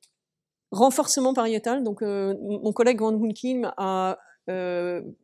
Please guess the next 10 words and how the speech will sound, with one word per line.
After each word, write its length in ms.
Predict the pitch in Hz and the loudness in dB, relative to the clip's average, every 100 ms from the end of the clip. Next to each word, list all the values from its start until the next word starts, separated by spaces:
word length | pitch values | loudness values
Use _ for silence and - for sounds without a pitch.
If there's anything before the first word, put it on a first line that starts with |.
| - | -10
vraiment 400 | 185 220 240 262 | -2 2 2 2
décrit 560 | 226 - 269 254 220 | 0 -2 -4 -2 -2
et 80 | 202 | -4
piloté, 640 | 190 262 233 226 - 285 - - - _ - | -4 0 0 0 -2 -6 -6 -18 -20 _ 2
euh, 420 | 208 202 196 196 208 | 4 6 6 4 2
l'utilisation 920 | 233 233 233 226 220 - - 262 277 | 0 2 2 4 4 2 0 0 0
d'un 580 | 208 196 190 185 180 175 | 0 0 0 -2 -2 -2
sel 260 | - 262 | 2 2
de 80 | 214 | 2
calcium, 720 | 208 214 190 - 202 277 214 | 4 2 2 0 2 0 0